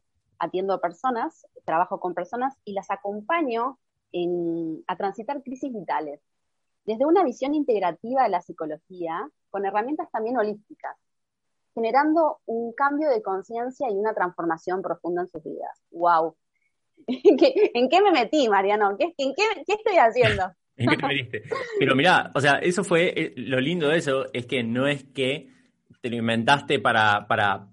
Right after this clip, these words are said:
Speaker 2: para decir, "Bueno, de acá en más voy a hacer eso", sino que fue casi un,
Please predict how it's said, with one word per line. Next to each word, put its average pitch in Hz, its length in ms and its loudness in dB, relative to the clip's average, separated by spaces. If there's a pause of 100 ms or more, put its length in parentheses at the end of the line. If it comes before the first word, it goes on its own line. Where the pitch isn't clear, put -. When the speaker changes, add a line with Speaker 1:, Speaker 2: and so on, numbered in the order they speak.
Speaker 2:
para 110 220 0
decir, 110 220 -2
"Bueno, 117 180 0
de 104 80 2
acá 104 140 0
en 131 80 0
más 127 160 0
voy 135 100 0
a 120 40 2
hacer 120 180 -4
eso", 131 200 -2
sino 123 280 -4
que 127 80 -4
fue 131 380 -4 (340)
casi 120 240 -2
un, 127 440 -6